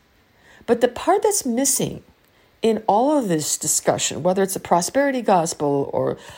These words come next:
manifestation, law of attraction, is there is no guarantee of anything.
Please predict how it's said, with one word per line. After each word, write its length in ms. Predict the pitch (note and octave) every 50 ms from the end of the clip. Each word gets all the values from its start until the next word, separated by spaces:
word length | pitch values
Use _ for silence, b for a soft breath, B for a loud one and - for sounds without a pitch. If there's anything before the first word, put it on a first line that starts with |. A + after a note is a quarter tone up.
| B B B
manifestation, 680 | D#3 F3 G#3+ A#3 A3 A3 G#3 - - G3+ G3 G3 E3+ D#3
law 180 | E3 F#3 G3
of 60 | E3+ D3+
attraction, 420 | - - F3+ E3 E3 - - - -
is 240 | G3+ F#3+ F3+ F3+ B B B B B B -
there 180 | B3+ D4+ E4 F#4
is 240 | G4+ G4+ G4 -
no 280 | G#3+ G3+ A#3 B3+ C4+ B3+ -
guarantee 880 | A#3+ A3+ A#3+ B3 A#3+ A#3 A3 A3 - - - A#3 A3+ A#3 A#3 A3+ A3
of 160 | - E3+ D3 C#3+
anything. 540 | C3 - - - - - - - - -